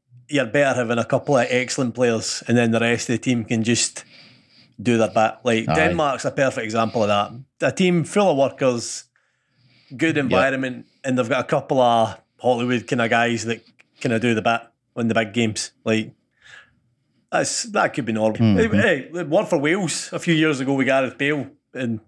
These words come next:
Speaker 1: they nearly go to the fucking final of the Euros. So, I mean,
Speaker 2: Mm-hmm.
Speaker 1: it, it's,
Speaker 2: That's
Speaker 1: it's
Speaker 2: right,
Speaker 1: not
Speaker 2: aye.
Speaker 1: ridiculous. Like, definitely not ridiculous.
Speaker 2: It's not. Actually, when I'm looking at it, the now, right, there's a few players in there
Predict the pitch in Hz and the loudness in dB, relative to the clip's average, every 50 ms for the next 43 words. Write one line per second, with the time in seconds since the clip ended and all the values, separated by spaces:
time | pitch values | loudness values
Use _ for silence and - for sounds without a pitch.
0 | _ _ - 123 120 127 131 120 120 107 131 127 117 - - - - 139 117 - | _ _ -2 0 2 2 2 2 0 0 0 -2 -2 -2 -4 -4 -4 -4 -4 -2
1 | - 131 127 139 156 156 127 101 - - _ _ _ _ _ _ _ _ _ _ | -2 0 0 2 2 2 0 -2 -4 -8 _ _ _ _ _ _ _ _ _ _
2 | _ _ _ _ _ _ _ _ _ _ _ _ _ _ _ - 120 120 123 127 | _ _ _ _ _ _ _ _ _ _ _ _ _ _ _ -2 2 2 2 2
3 | 120 120 113 107 - - - 139 120 117 120 135 151 165 - - _ _ _ _ | 2 2 0 -2 -2 -2 0 2 2 2 2 2 0 0 -2 -6 _ _ _ _
4 | _ _ - 175 175 156 - - - - 180 247 233 170 170 151 - - 180 - | _ _ -2 0 0 0 0 0 0 2 2 2 2 0 0 0 0 2 2 2
5 | - - - 151 107 101 - - 113 104 - - - - - 110 104 107 - - | 2 2 0 0 -4 -6 -8 -8 -8 -8 -8 -8 -10 -6 -2 -2 -2 -2 -2 -6
6 | - _ _ _ _ _ _ _ _ _ _ _ _ _ _ _ _ _ _ _ | -14 _ _ _ _ _ _ _ _ _ _ _ _ _ _ _ _ _ _ _
7 | _ _ _ _ _ _ _ _ _ _ _ _ _ _ _ _ _ _ _ _ | _ _ _ _ _ _ _ _ _ _ _ _ _ _ _ _ _ _ _ _
8 | _ _ 156 156 143 - 135 113 110 107 107 104 98 101 104 101 - - - 120 | _ _ -6 -4 -4 -2 -2 -2 0 0 0 0 0 -2 -4 -4 -4 -2 -2 0
9 | - - 139 143 143 147 - 214 254 - - - 214 196 196 185 190 185 190 233 | 0 2 2 2 2 2 2 0 0 0 0 0 0 2 2 4 4 4 2 2
10 | 247 - 302 285 269 240 - - - 110 104 101 95 101 123 143 110 113 127 160 | 2 2 4 4 4 4 4 0 0 4 4 4 6 6 4 4 4 2 2 2
11 | 165 - _ _ _ _ _ _ _ _ _ _ _ _ _ _ _ _ _ _ | 0 -2 _ _ _ _ _ _ _ _ _ _ _ _ _ _ _ _ _ _
12 | _ _ _ - 127 123 123 123 - - - - 156 185 202 - - 135 113 107 | _ _ _ -2 0 2 2 0 -2 -4 -4 0 0 0 0 0 0 2 2 4
13 | 110 110 104 110 104 104 110 104 101 101 101 98 92 | 2 2 2 2 4 4 6 6 6 4 4 2 0